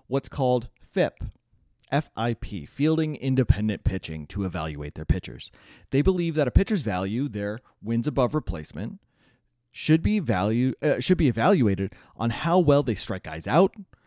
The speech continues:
how well they avoid walks, how they avoid homers,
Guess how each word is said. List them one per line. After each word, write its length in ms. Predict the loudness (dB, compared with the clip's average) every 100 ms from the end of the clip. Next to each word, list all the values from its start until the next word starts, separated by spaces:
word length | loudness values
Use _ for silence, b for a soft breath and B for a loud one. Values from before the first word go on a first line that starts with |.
| b b
how 160 | -8
well 180 | -4 -4
they 120 | -4
avoid 380 | -6 -4 -6 -4
walks, 600 | 2 6 6 2 -6 -12 -16 b b
how 180 | -8 -4
they 140 | -4
avoid 360 | -4 -4 -6 -4
homers, 680 | 2 2 2 0 -2 -8